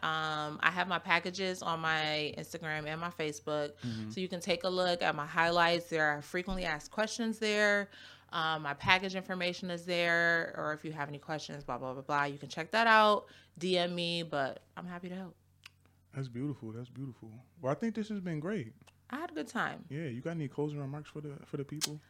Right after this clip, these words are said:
Speaker 1: I would like to thank, no, I don't
Speaker 2: No.
Speaker 1: have anything to say. No, I would like to thank me,
Speaker 2: <laughs> Mm-hmm.
Speaker 1: 'cause I've been working my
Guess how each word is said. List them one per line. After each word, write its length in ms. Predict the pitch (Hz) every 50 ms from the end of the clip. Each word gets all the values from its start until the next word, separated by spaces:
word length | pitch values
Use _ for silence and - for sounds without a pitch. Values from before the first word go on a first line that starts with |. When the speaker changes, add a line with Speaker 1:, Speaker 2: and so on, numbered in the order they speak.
| _ _ -
Speaker 1:
I 160 | 180 208 226
would 180 | 247 294 330 311
like 300 | 277 233 220 226 226 226
to 140 | - 277
thank, 420 | 269 - - 220 196 180 175 175 -
no, 220 | 180 170 156 151
I 120 | 143 143 147
don't 360 | 147 147 143 139 135 - -
Speaker 2:
No. 160 | 127 113 110
Speaker 1:
have 240 | 107 117 151 147 147
anything 420 | 143 139 135 135 135 135 - 135 131
to 60 | 135
say. 720 | 135 139 135 - 135 135 139 139 139 - - - - - 147
No, 140 | 143 135 131
I 120 | - 170 220
would 80 | 247
like 160 | 254 262 -
to 60 | - 247
thank 280 | - 269 269 277 226
me, 500 | 214 214 226 226 214 180 175 185 208 269 -
Speaker 2:
<laughs> 60 | - 139
Mm-hmm. 340 | 139 131 131 135 127 123 135 139 143
Speaker 1:
'cause 100 | - 180
I've 140 | 196 202 -
been 100 | - 269
working 240 | 202 190 190 180 170
my 160 | 175 170 -